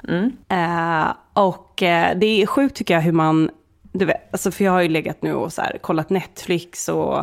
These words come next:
Speaker 2: eh, scrollat mobilen så sjukt mycket, varit så sjukt ogrundad här de här dagarna.
Speaker 1: Mm.
Speaker 2: Och hur man så här, ge-, genom att lyssna på typ ett mediumsamtal blir, man kommer direkt in i den här spirimodet och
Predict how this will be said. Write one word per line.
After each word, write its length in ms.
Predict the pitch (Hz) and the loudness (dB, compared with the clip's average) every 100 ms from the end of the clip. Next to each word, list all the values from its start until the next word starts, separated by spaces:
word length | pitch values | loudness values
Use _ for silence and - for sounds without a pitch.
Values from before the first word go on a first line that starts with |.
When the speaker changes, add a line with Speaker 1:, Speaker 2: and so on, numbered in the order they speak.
| - - - - - - | -6 -16 -20 -20 -16 -2
Speaker 2:
eh, 560 | 147 147 135 104 92 - 120 - - | 2 4 4 2 0 -2 -4 -4 0
scrollat 300 | 208 190 185 | 2 4 2
mobilen 580 | 180 175 190 185 180 | 2 4 4 4 2
så 100 | 170 | 0
sjukt 360 | 160 190 175 - | -2 0 0 0
mycket, 440 | 175 165 - 170 | -2 -2 -2 0
varit 320 | 156 - _ - | 0 -4 _ -12
så 180 | - 170 | -8 -4
sjukt 280 | 165 160 - | -4 -2 0
ogrundad 680 | 165 151 151 147 151 185 - _ - | 0 2 0 2 0 -2 -6 _ -10
här 340 | 170 160 202 - _ | -2 -2 -2 -6 _
de 120 | 185 | -4
här 60 | 165 | 0
dagarna. 320 | 151 151 156 - _ - | 0 0 -2 -4 _ -6
Speaker 1:
Mm. 220 | 165 170 196 _ _ | -4 -4 -8 _ _
Speaker 2:
Och 240 | 208 208 | -2 0
hur 220 | 202 202 180 | 2 2 2
man 260 | 190 175 | 2 2
så 100 | 170 | 2
här, 200 | 156 - | 0 2
ge-, 200 | 185 202 202 | 0 2 2
genom 220 | 196 185 | 4 2
att 140 | 170 | 0
lyssna 300 | 202 190 208 | -2 -2 -2
på 120 | 180 165 | -4 -4
typ 180 | 156 - _ _ _ _ _ | -4 -8 _ _ _ _ _
ett 160 | 180 190 | -4 0
mediumsamtal 840 | 185 160 151 170 202 190 180 175 - - | 2 2 0 0 4 4 4 2 -4 -8
blir, 480 | 170 190 175 160 - - 196 | 0 2 4 2 -4 -6 0
man 280 | 190 196 | 0 0
kommer 240 | 190 202 196 | 0 0 2
direkt 380 | 190 254 - 170 | 0 -2 -2 -2
in 180 | 151 | 0
i 40 | 156 | 0
den 80 | 151 | 0
här 80 | |
spirimodet 800 | 131 - 170 151 151 156 202 - | -4 -2 0 2 0 0 -2 -4
och 260 | 107 - - | -8 -8 -14